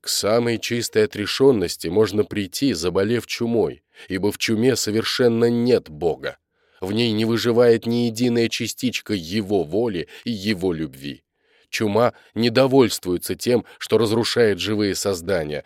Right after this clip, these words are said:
она разрушает всё, что есть Бог.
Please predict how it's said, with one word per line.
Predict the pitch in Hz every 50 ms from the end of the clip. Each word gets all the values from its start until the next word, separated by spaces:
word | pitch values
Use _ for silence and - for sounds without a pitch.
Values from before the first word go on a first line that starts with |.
| - - -
она | 85 85 82 90 87
разрушает | 92 90 90 98 101 - - - 107 101 92 -
всё, | - - - - 123 120 98 80
что | - - - 85
есть | 76 73 80 73 - -
Бог. | 76 73 82 78 69 - - _